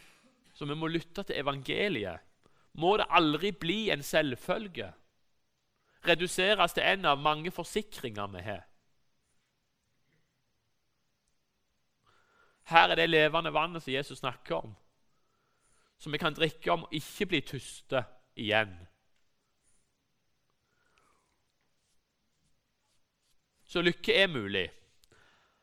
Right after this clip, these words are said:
Han finnes ikke i omstendighetene. Du kan aldri søke han direkte. Og så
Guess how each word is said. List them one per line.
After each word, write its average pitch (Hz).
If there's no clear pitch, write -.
Han 165
finnes 180
ikke 190
i 196
omstendighetene. 185
Du 147
kan 175
aldri 170
søke 156
han 156
direkte. 165
Og 139
så 170